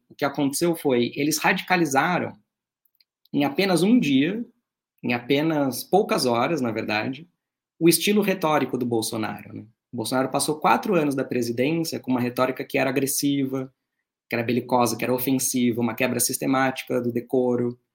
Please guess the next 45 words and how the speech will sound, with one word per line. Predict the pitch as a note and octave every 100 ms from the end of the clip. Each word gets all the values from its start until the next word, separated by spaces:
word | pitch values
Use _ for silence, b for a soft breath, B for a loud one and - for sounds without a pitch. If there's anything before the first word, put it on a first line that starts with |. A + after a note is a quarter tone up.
| _ _ _
até | A#2+
mesmo | A#2+
da | A2+
liturgia | A#2 A#2+ C3 G#2+ A#2 D#3+ D3
do | B2+
cargo | B2 A#2+ A2+
presidencial, | A#2+ A2+ A#2 A2 A#2 A#2 A#2+
né? | A2+
Um | G#2+
caráter | A2+ A2+ A#2
grosseiro, | A2+ A#2+ A2+ B2+ B2+ A#2
até | A2
mesmo | A#2 A2+ A2+
às | A2
vezes | A#2 G#2
grotesco, | - A#2+ - B2+ B2+ - D#3
<laughs> | - F#3 _ _ - G3 F3 D3 C#3 _
transgressivo | C3 D3 D3 C#3+ - D3 D3
a |
ponto | D3 C#3 C#3
de | C3+
degradar | C3+ C3+ C3+ C3 B2+
a |
política | - C3 B2+ C3
institucional. | B2+ B2 C3 A2
Foi | A2+
isso | C#3 C#3+
que |
eles | C3 -
fizeram. | A2+ A2 G#2+
Eles | A2 -
pegaram | - A#2+ B2+
esses | B2+ B2+
quatro | C3+ C3 C3
anos | B2+ C3+ D3+
e | D3+
levaram | C#3 C3+ C#3
até | C#3+
as | C#3+
últimas | C3 C#3 D3 C#3
consequências | C#3 C3+ C3 B2 A#2 A#2
em | A#2+
poucas | A2+ A#2 A#2+ A2
horas, | - -
né? | -